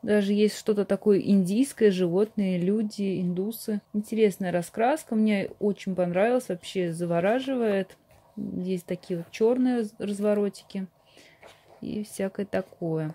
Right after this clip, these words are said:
Если вы хотите увидеть полный обзор моих раскрасок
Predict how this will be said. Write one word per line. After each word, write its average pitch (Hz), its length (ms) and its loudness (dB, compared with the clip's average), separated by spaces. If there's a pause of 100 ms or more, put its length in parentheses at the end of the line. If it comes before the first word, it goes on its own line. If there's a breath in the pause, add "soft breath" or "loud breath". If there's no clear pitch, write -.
Если 208 180 -4
вы 214 140 2
хотите 220 460 -2
увидеть 208 500 0
полный 254 420 8
обзор 226 300 4
моих 226 320 2
раскрасок 220 720 2